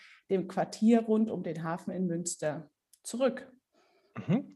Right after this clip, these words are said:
Speaker 2: Äh, ich glaube, unser zentrales Angebot ist, äh, der sogenannte Hansa-Fördertopf. Der war am Anfang, ist die viel, viel um Sagen umwobene Viertelmillion fürs Viertel.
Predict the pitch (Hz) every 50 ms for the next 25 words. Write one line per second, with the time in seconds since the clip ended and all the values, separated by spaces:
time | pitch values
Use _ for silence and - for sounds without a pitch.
0 | - - - 131 131 131 127 123 - 160 147 135 139 135 139 131 - - 175 190
1 | 240 240 - - 143 131 131 131 127 - - - 135 131 131 120 120 127 127 139
2 | 135 - - 127 127 117 - - - 120 120 120 120 120 120 123 117 117 113 117
3 | 120 127 123 139 131 123 123 - 120 113 113 - 139 143 151 139 131 127 117 113
4 | - - 139 139 147 165 175 - - 226 240 - - - - - - - - -
5 | - - - - - 135 127 127 117 131 127 131 131 120 123 127 - 143 147 -
6 | - 151 139 139 135 135 131 120 120 - - 127 123 113 113 113 - - - -
7 | - 127 113 - - - - - 156 139 123 123 - - - 165 151 139 135 123
8 | 139 131 139 151 151 143 135 127 135 135 135 135 131 127 - - 147 156 147 143
9 | 135 135 135 139 135 131 - - 127 117 - - 156 147 - 202 220 254